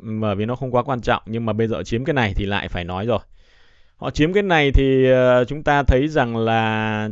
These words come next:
trước đây thì chúng ta đã từng vẽ cho Ukraine cái đó, đúng không ạ? Nhưng mà Ukraine không làm bởi vì có khả năng yếu tố thời tiết và chiến cuộc lúc bấy giờ nó không thuận. Ờ, bây giờ thì thuận hơn về thời tiết và nguồn lực và khí thế khi mà nhận được tiền.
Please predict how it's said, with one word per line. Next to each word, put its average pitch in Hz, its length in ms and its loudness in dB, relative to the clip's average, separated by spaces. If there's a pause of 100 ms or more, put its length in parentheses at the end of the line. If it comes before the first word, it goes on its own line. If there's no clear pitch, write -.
(160)
trước 202 200 2
đây 165 220 6 (500)
thì 135 260 2
chúng 156 140 0
ta 151 140 4
đã 123 140 -2
từng 131 240 -2
vẽ 139 280 0
cho 160 60 -6
Ukraine 135 340 -4
cái 127 80 -4
đó, 120 300 -2
đúng 117 200 -6
không 143 80 0
ạ? - 140 -4
Nhưng 123 140 -4
mà 131 80 -6
Ukraine 127 320 -2
không 123 180 -8
làm 101 320 -4
bởi 98 160 -4
vì 95 160 -6
có 113 140 -8
khả 113 160 -8
năng 104 240 -8
yếu 120 180 -6
tố 123 180 -4
thời 104 200 -2
tiết 143 260 -2
và 110 100 -4
chiến 113 240 -8
cuộc 113 260 -6
lúc 113 80 -8
bấy 120 140 -2
giờ 113 240 -2
nó 98 100 -10
không 120 200 -10
thuận. - 200 -2 (640)
Ờ, 101 420 -6
bây 139 180 4
giờ 135 240 6
thì 123 480 2
thuận 143 220 0
hơn 180 220 2 (100)
về 127 200 -2
thời 131 180 -4
tiết 190 240 -2 (140)
và 120 420 -2
nguồn 131 220 -2
lực 147 280 2 (540)
và 120 160 -2
khí 170 200 -2
thế 202 320 4
khi 165 160 -2
mà 147 120 -4
nhận 120 160 -4
được 107 160 -8
tiền. 107 240 0